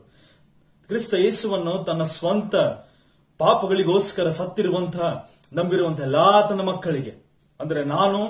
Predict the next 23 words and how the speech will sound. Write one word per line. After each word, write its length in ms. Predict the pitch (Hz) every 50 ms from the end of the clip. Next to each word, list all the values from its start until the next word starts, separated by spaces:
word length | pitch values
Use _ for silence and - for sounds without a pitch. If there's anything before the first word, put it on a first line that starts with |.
| 233 - - - - - - _ _ _ _ _ -
ನನ್ನ 220 | 139 147 156 170
ಕೃ-, 280 | 160 160 - 170 - 165
ಕರ್ತನಾದ 420 | - 170 175 170 202 196 190 185
ಯೇಸು 260 | 170 175 190 - 202 170
ಕ್ರಿಸ್ತನು 400 | 180 170 175 - - 175 180 196
ನನ್ನ 220 | 185 151 147 170
ಪಾಪಗಳಿಗೋಸ್ಕರ 880 | 170 165 190 190 190 196 196 196 196 185 185 196 196 - - 196 175
ಶಿಲ್ಬೆ 300 | 175 - 196 175 165 180
ಮೇಲೆ 220 | 175 175 175 175 165
ಸತ್ತಿದ್ದಾನೆ 480 | - 143 139 185 165 160 170 170 175
ಎಂಬುದಾಗಿ 440 | 175 170 160 160 160 160 160 160 165
ನನ್ನ 220 | 147 131 123 151
ಹಾಗೆ 640 | 165 160 214 247 247 254 220 156 - - - - _ _ _ _ - 139
ನಂಬುವಂತ 400 | 151 170 165 165 156 151 139 156
ಎಷ್ಟೋ 720 | 143 135 139 139 - - - 196 190 196 196 196 196 196
ಆತನ 300 | 185 - - 175 165 160 143 123 107 - - _ _ _ _ _ -
ಮಕ್ಕಳಿಗೆ 880 | 151 165 - - 180 160 147 139 127 123 120 110 95 90 - _ _ _ _ -
ಆತನು 260 | 127 143 139 - 139
ಹೇಳುತ್ತಾ 380 | 131 131 147 165 160 - 156 143
ಇದ್ದಾನೆ, 300 | 135 131 127 131 143 151
"ನೀವೇನಾಗಿದ್ದೀರಿ? 840 | 147 143 139 139 139 139 143 143 139 139 143 135 139 143 139 151 156
ನೀವು 280 | 147 143 139 131 131
ಲೋಕಕ್ಕೆ 680 | 131 131 131 131 135 156 147 - 196 233 269 220 139 -